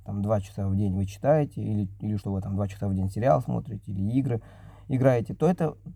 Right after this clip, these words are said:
в принципе, для дня это не так много. Но если вы занимаетесь по три, по пять, по десять часов в день какой-то вот такой скопической, м, составляющей,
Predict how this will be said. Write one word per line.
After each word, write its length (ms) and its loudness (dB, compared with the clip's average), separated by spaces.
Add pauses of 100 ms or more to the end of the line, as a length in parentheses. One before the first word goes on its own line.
в 200 -16
принципе, 920 2 (240)
для 300 0
дня 480 4 (200)
это 200 -8
не 140 -2
так 280 2
много. 420 0 (220)
Но 100 -4
если 240 -2
вы 80 -2
занимаетесь 560 -2 (540)
по 100 -2
три, 220 0
по 120 -4
пять, 340 4
по 140 -6
десять 480 0
часов 340 -2
в 100 0
день 240 0
какой-то 400 -4
вот 120 0
такой 260 -2
скопической, 760 -6 (580)
м, 880 -4
составляющей, 800 2